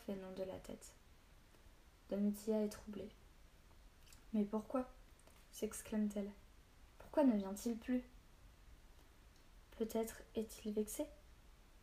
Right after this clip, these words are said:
Tout à coup, un grand fracas résonne dans la pièce voisine. Une fenêtre qui bat. « Oh, excuse-moi un instant, Domitia. J'ai du mal à fermer la fenêtre », s'exclame Geltrude en courant vers l'autre pièce.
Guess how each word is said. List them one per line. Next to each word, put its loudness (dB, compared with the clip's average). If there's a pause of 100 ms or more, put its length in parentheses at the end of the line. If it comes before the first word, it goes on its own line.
(540)
Tout -6
à 4
coup, -6 (300)
un 2
grand 4
fracas 0
résonne 4
dans 4
la -2
pièce -4
voisine. 0 (1200)
Une 6
fenêtre 2
qui -10
bat. « -6 (1700)
Oh, 8 (100)
excuse-moi -2
un 4
instant, -2
Domitia. -4 (400)
J'ai 0
du 4
mal 8
à -4
fermer 4
la 0
fenêtre », -2 (300)
s'exclame -4
Geltrude -4
en -4
courant -6
vers -8
l'autre -8
pièce. -10